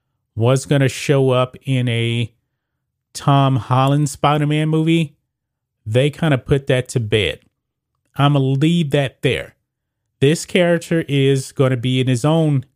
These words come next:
universe, not in the Tom Holland universe. Took me a minute to actually figure that out. But, um, yeah. And also, the last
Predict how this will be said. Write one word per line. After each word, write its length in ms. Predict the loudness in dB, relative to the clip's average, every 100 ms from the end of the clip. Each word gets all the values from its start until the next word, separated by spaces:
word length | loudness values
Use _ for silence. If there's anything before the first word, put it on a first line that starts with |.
| -12
universe, 880 | -4 0 0 0 -4 -6 -10 -16 -20 _ _ _ _ _ _ -2
not 300 | 2 2 2
in 140 | 0
the 140 | 0 -2
Tom 380 | -2 0 0 0
Holland 540 | 2 2 0 -2 -6 _ -4
universe. 480 | -2 -2 -4 -6 -2
Took 220 | -2 2
me 60 |
a 40 | 2
minute 260 | 2 0 0
to 80 |
actually 260 | -2 -2 -6
figure 280 | -4 -4 -2
that 180 | -2 2
out. 300 | 0 0 _ _ _ _ _ _ _ _ _
But, 160 | -2 0
um, 380 | 0 -2 -6 -12 _ _ _
yeah. 180 | -2 -2 _ _ _ _ _ _ _ _ 0
And 140 | 2
also, 800 | 2 0 0 0 0 -2 -4 -8 _ _ _ _ _
the 100 | -2
last 480 | 0 0 0 -2